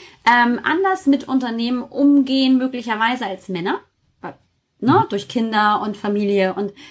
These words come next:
Speaker 1: was da an, an Mehrfachbelastungen oft dazukommt. Ähm, hast du festgestellt, gerade wenn's um, um jetzt Unternehmerinnen und Unternehmer geht, gibt's da Unterschiede für dich? Und, ähm, wie handeln Frauen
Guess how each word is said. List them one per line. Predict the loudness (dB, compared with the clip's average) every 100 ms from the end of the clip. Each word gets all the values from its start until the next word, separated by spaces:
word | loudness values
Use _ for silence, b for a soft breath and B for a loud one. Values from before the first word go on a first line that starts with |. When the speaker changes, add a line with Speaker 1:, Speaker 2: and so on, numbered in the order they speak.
| B
Speaker 1:
was | -4 -4 -2
da | 0 2
an, | 0 -4 -4
an | -2
Mehrfachbelastungen | 0 0 -2 -6 -4 -4 -4 -6 -6
oft | -6 -8 -10
dazukommt. | -8 -8 -2 0 0 B B B B B 0
Ähm, | 0 0
hast | -2 -4 -2
du | -4
festgestellt, | -2 -2 -2 -4 -6 -2 -2 -2
gerade | 0 0 0
wenn's | -2 -2 -2
um, | -2 -2 -2 -6
um | -4 -4 -6 -8
jetzt | -8 -8 -12 -10
Unternehmerinnen | -6 -4 0 2 4 2 0 2 2 0
und | -6
Unternehmer | -8 -6 -4 -2 -2
geht, | -4 -6 -4
gibt's | -2 0
da | -2
Unterschiede | 0 -2 -2 -6 -6 -6
für | -8
dich? | -6 -6 -6 B B
Und, | -4 0
ähm, | 2 2 0
wie | 0 0 -2 -6
handeln | -2 2 2 2 0
Frauen | 0 -8 -4 -2 0 0